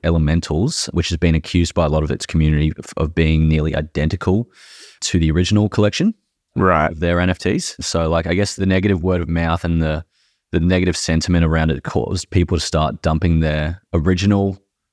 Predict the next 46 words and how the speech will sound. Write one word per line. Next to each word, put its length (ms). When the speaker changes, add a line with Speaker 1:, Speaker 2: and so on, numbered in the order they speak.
Speaker 1:
Azuki 640
Speaker 2:
Right. 320
Speaker 1:
collection 380
N 120
F 80
Ts, 380
which 240
led 180
to 160
a 320
sixty-three 640
percent 280
crash 380
in 60
its 100
floor 320
price. 300
So, 80
Speaker 2:
Jeez, 680
I 60
guess. 260
Speaker 1:
so 540
pretty 300
rough. 500
Like, 260
I 80
was 140
looking 200
at 80
them. 160
The 100
new 160
ones 180
look 140
pretty 160
cool, 300
but 260
I 80
guess 240
people 240
are 120
wanting 380
more 280
these 220
days. 420
Speaker 2:
Yep. 160